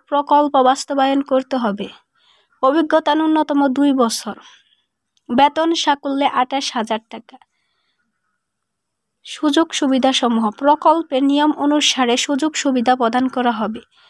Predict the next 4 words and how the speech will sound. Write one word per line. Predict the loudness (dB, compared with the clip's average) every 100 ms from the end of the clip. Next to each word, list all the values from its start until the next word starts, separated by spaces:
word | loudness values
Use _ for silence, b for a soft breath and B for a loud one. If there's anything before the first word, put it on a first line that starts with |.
| b b
এছাড়াও | -4 -2 2 2 2
সংস্থার | 2 0 0 -2 -2
বিধি | 0 0 -2
অনুসারে | 0 2 4 2 _ -4 0 0 2 -2